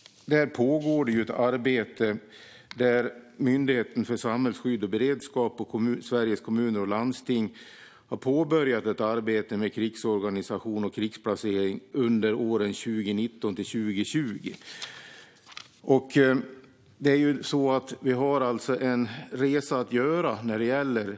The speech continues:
det civila försvaret och dess stöd till Försvarsmakten, för det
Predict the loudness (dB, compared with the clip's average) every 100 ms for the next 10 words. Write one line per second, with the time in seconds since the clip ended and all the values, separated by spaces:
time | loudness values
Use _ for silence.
0 | -6 -6 -2 -2 0 0 0 -4 -4 0
1 | 0 0 -2 -6 -4 -4 -4 -2 0 2
2 | 0 -6 -8 -6 -2 0 0 -2 -4 -6
3 | -8 -8 -4 -2 0